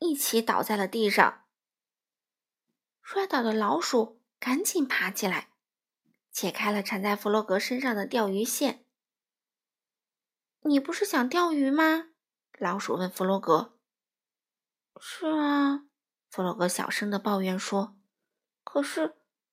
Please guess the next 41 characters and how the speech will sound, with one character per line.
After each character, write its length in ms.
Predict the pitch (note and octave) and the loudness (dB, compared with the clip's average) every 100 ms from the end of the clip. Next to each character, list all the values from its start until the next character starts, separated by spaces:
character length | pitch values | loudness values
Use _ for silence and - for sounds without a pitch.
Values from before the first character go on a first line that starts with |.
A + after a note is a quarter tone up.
| - | -4
鱼 180 | B3+ G4 | 0 2
老 240 | G4+ - | 2 0
是 160 | - G4 | -2 -4
不 160 | D4+ | 0
上 280 | C#4+ C4 A#3 | 2 2 2
钩。” 520 | A#3 A#3 A#3 - - _ _ _ _ _ _ _ _ _ _ - | 4 6 6 2 -6 _ _ _ _ _ _ _ _ _ _ -12
嗯， 240 | G#3+ F#3+ - _ _ _ _ _ _ - | -10 -10 -14 _ _ _ _ _ _ -10
“那 180 | G#3 G3+ | -4 -2
是 160 | - | -2
因 160 | G#3+ A3 | -2 -2
为 120 | A3 | 0
你 120 | G3+ | -2
不 140 | F#3 F#3+ | -2 -2
够 180 | B3+ A#3+ | 0 0
耐 220 | B3+ A3 | 0 -2
心， 580 | - C#4 C#4+ A#3+ - _ _ _ - | -2 2 4 2 -2 _ _ _ -8
老 200 | A3 G3 | -4 2
是 140 | - B4 | 6 6
走 160 | C4 | 6
来 140 | G#3 G#3 | 6 4
走 220 | G#3+ D3 | 4 2
去。” 440 | - - G#3+ - _ _ _ _ _ _ | 2 0 -2 -2 _ _ _ _ _ _
老 160 | - - | -12 -8
鼠 160 | - | -8
说 380 | - - F3 - _ _ _ _ _ _ _ - | -8 -6 -6 -10 _ _ _ _ _ _ _ -10
，“只 160 | - | -4
要 120 | F#3+ | -2
你 100 | G3+ | -2
有 120 | G3 F3 | -2 -4
足 180 | - | -4
够 160 | E3+ C4 | 0 2
的 100 | A3+ | 2
耐 220 | A3+ A3+ | 2 2
心， 400 | A3+ - C4+ C#4 _ _ _ | 0 0 -2 -2 _ _ _
一 120 | D#4 | 2
定 120 | D#4+ C5 | 8 8
能 160 | F#4+ D4 | 8 6
钓 160 | D#4 | 6
到 160 | C#4+ B3 | 6 6
鱼 200 | A3 G3+ | 4 6
的。” 340 | A#3 G#3 - | 8 6 4